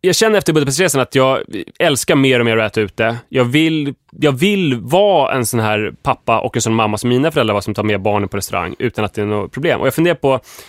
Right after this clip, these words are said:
vad som krävs för att man ska kunna ta med barnen på restaurang. En, en grej som man skulle kunna inrätta, det är ju skräckvälde.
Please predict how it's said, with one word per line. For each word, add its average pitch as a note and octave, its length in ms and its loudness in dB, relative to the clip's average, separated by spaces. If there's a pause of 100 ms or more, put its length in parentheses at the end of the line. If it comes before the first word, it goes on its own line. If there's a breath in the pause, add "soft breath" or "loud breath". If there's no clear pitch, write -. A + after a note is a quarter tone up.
(140 loud breath)
vad C#3 200 2
som C#3 240 0
krävs D3 680 0
för F3+ 460 2
att C3 120 -4
man B2 100 0
ska - 80 -14
kunna A2+ 120 -2
ta A2 40 0
med A2 260 -2
barnen G#2+ 340 -2
på G#2+ 60 -8
restaurang. - 340 -6 (1400 loud breath)
En, G3+ 200 2
en A3 180 2
grej F#3 140 2
som C3 160 0
man B2 100 0
skulle A#2+ 180 -2
kunna A#2+ 200 0
inrätta, A2+ 380 0
det B2+ 100 -4
är D3+ 80 2
ju A#2+ 80 0
skräckvälde. D3 840 -2